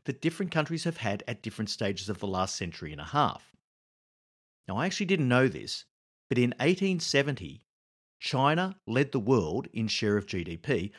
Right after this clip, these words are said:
with almost seventeen percent of all economic output.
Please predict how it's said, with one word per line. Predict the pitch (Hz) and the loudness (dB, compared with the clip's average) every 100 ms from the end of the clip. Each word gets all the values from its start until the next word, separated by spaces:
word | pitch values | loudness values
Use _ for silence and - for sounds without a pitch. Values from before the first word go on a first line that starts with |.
| - - | -14 -6
with | 123 | 2
almost | 135 123 123 - - | 2 4 0 -4 -6
seventeen | - 143 175 185 180 | -4 -2 0 0 0
percent | 170 - 107 110 - _ - | -2 0 0 0 -8 _ -10
of | 107 - | -10 -2
all | 113 117 - | 2 2 2
economic | 107 113 87 78 123 | -4 -4 -4 -2 2
output. | 131 131 101 - | 2 0 -10 -16